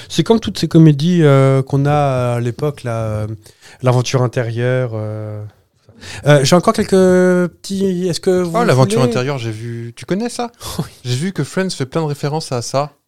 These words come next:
Speaker 1: Ah, est-ce que c'était pas un blockbuster aux États-Unis et
Speaker 2: Mais
Speaker 1: qu'en
Speaker 2: je,
Speaker 1: France, ça a pas
Speaker 2: c'est
Speaker 1: quitté
Speaker 2: bien
Speaker 1: Canal+.
Speaker 2: possible. Euh, euh, dans la version française, Gunther, c'est le bébé de J R.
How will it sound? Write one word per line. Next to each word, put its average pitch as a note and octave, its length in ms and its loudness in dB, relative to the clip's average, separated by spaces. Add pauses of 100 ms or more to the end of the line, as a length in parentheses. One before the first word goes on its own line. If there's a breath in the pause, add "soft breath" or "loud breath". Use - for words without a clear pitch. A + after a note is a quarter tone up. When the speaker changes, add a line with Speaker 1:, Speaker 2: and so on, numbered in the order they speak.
(520)
Speaker 1:
Ah, G#2+ 120 -4
est-ce - 80 -8
que D#3+ 100 -6
c'était D3 200 -4
pas C#3 120 -2
un A2+ 80 0
blockbuster B2+ 420 -4
aux C#3 100 0
États-Unis B2 460 0
et C3 40 -4
Speaker 2:
Mais B2+ 60 -2
Speaker 1:
qu'en B2 60 0
Speaker 2:
je, C3+ 60 0
Speaker 1:
France, D3 360 0
ça A2+ 140 -4
a G#2+ 40 -6
pas G2+ 140 -12
Speaker 2:
c'est C#3+ 60 -2
Speaker 1:
quitté B2 260 -8
Speaker 2:
bien F3+ 120 2
Speaker 1:
Canal+. D3 140 -2
Speaker 2:
possible. B2+ 440 -4 (520)
Euh, G#2+ 500 -6 (460)
euh, G2 300 -8
dans A#2 360 -4
la A#2 80 0
version B2 320 -4
française, C3 480 -6
Gunther, C3 460 -2
c'est C3 100 -6
le A#2 80 -4
bébé B2+ 260 -2
de A#2+ 60 -8
J A2+ 300 -4
R. - 420 -12